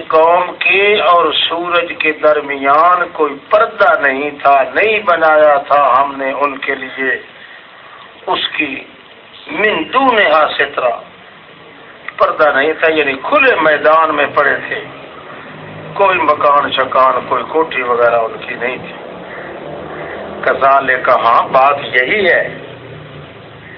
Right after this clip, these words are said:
وقد احطنا بما لدیہ خبرا، ہم نے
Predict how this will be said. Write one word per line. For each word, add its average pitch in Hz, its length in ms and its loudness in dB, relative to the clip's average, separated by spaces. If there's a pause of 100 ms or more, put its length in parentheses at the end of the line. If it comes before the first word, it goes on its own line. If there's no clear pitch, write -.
(460)
وقد 190 340 2 (120)
احطنا - 680 2
بما 156 420 4
لدیہ 131 440 2 (120)
خبرا، 117 360 0 (1700)
ہم 165 280 4
نے 214 340 2